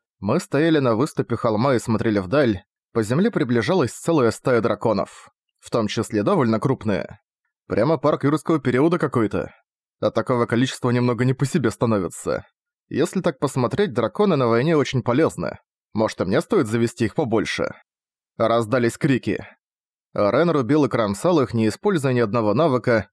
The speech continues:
словно какой-то мифический герой. Трудно узнать в нём того замученного парня,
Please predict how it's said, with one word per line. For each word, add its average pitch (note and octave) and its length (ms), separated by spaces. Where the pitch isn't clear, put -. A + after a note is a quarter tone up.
словно G3 380
какой-то C3+ 340
мифический A#2+ 480
герой. G#2 480
Трудно A#2 360
узнать G#2+ 300
в G2 60
нём B2 220
того A#2 240
замученного A2+ 540
парня, B2 480